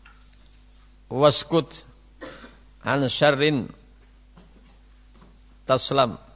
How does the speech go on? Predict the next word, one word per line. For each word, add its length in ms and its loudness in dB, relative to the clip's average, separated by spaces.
Waihak, 560 4